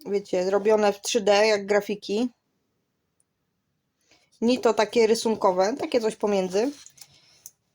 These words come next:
I za cały ten zestaw, tutaj jest dwanaście pań, też każda jest inna. E, słuchajcie, dałam chyba dwa osiemdziesiąt. No a tak jak mówię, to jest,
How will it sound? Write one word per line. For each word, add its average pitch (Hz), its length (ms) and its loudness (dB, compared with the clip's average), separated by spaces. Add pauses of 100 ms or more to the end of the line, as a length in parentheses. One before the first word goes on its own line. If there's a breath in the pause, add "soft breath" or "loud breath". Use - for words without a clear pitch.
(120)
I 269 300 0
za 254 220 4
cały 302 400 2
ten 285 180 4
zestaw, 220 360 2
tutaj 220 280 0
jest 202 140 -2
dwanaście 220 560 2
pań, 214 340 2
też 226 200 0
każda 226 340 2
jest 208 180 0
inna. 208 500 0 (340)
E, 208 240 0
słuchajcie, 214 420 -2
dałam 202 300 2
chyba 196 200 -2
dwa 196 180 0
osiemdziesiąt. 190 640 -6 (440)
No 226 140 2
a 220 60 4
tak 226 160 -2
jak 220 140 0
mówię, 190 320 2
to 220 200 2
jest, 208 480 2